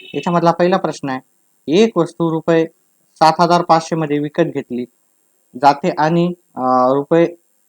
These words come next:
आठ हजार चारशे मध्ये विकली जाते, तर होणारा नफा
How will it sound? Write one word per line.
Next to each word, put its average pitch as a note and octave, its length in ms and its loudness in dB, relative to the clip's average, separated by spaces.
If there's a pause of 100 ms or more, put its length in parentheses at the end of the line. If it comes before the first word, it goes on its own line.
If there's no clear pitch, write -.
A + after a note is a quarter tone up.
(280)
आठ D3 240 -2
हजार D3+ 240 2
चारशे D3+ 380 -2
मध्ये D3+ 220 -4
विकली C#3 320 -4
जाते, A2+ 260 -4 (560)
तर F3+ 100 2
होणारा D3+ 540 0
नफा D#3+ 480 0